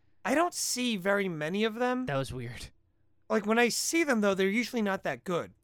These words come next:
Speaker 2: I, no, I saw,
Speaker 1: Uh,
Speaker 2: he must have been, like, a unicorn then, man, 'cause he was, he was good, and, like,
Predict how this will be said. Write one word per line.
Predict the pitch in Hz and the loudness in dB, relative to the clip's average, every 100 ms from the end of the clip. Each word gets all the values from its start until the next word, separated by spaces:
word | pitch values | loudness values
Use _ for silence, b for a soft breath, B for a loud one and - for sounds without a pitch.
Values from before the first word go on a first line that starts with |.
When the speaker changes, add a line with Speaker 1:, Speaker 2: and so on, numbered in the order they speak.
| _ _ - | _ _ -10
Speaker 2:
I, | 131 127 | -10 -8
no, | 143 143 | -2 0
I | 143 | 2
saw, | 147 | 2
Speaker 1:
Uh, | 143 143 | 2 2
Speaker 2:
he | 165 | 2
must | 165 - | 2 0
have | 147 | -2
been, | 156 | -2
like, | 143 | -2
a | 131 | -4
unicorn | 131 139 127 - 120 117 | -4 -4 -4 -4 -4 -4
then, | 117 113 | -4 -4
man, | 113 110 | -4 -4
'cause | 113 117 | -6 -8
he | 131 | -4
was, | 135 117 - - - _ | -4 -6 -10 -20 -20 _
he | - 156 | -4 0
was | 151 | 0
good, | 127 165 170 160 | 0 4 4 4
and, | 151 143 | 0 -4
like, | 139 135 127 | 0 0 -2